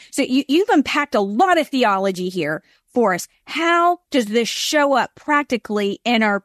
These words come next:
parenting with our kids to teach them that who they are in Christ isn't about their report card or whether they made it, they were the M V P on their, their team.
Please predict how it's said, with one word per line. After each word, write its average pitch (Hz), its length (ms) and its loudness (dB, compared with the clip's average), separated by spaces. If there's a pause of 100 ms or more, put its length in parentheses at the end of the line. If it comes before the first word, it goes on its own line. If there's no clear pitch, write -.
(120)
parenting 262 560 2
with 208 220 0
our 190 140 -2
kids 175 680 -4 (360)
to 247 100 0
teach - 420 -2
them 208 640 0 (500)
that 240 320 0
who 294 320 -2
they 302 200 0
are 240 260 0
in 214 160 0
Christ 202 500 -2
isn't 233 260 2
about 196 400 0
their 214 280 0
report 214 420 -4
card 151 400 -6 (480)
or 226 320 2
whether 226 400 -2
they 214 160 0
made 220 260 0
it, 226 220 -4 (380)
they 226 260 -2
were 214 140 -2
the 214 120 -2
M 240 220 0
V 226 140 -2
P 208 480 -2 (240)
on 220 220 2
their, 202 340 0
their 214 240 -2
team. 185 580 -4